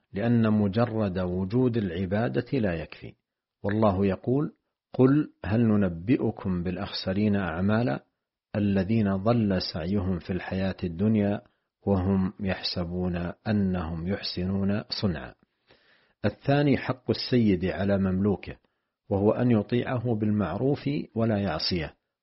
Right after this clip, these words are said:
وأن يبقى عنده إلى أن يأذن الله له بالعتق والفكاك من الرق، ولا يجوز له الهرب من سيده،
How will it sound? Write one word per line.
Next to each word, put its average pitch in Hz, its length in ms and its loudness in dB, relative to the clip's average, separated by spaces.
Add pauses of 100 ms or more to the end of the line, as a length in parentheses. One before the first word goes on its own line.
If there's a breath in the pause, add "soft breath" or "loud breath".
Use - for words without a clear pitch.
(220)
وأن 120 460 4
يبقى 117 720 2 (140)
عنده 98 760 2
إلى 123 460 2
أن 110 160 2
يأذن 110 500 0
الله 110 800 0
له 107 340 2
بالعتق 101 760 0
والفكاك 107 760 -2
من 95 220 2
الرق، 95 320 -2 (800)
ولا 147 340 6
يجوز 123 360 6
له 101 300 4
الهرب 98 480 2
من 92 180 2 (120)
سيده، 87 400 -2